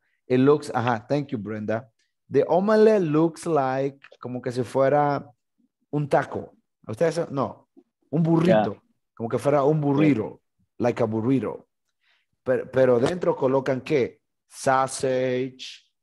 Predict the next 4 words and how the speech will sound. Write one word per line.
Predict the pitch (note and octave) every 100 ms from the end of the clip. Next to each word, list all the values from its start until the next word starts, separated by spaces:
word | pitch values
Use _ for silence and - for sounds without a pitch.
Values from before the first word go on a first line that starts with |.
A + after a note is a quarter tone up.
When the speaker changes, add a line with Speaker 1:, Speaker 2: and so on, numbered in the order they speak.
| _ _ _
Speaker 1:
uh, | G#2 G2+
spinach, | - - D#3 D3 C#3 C#3 C#3 - - _ _ _ _ _ -
uh, | G2+ G#2 G2 -
cheese, | - D#3 E3 E3 D#3 D3+ D3+ C#3+ C3+ -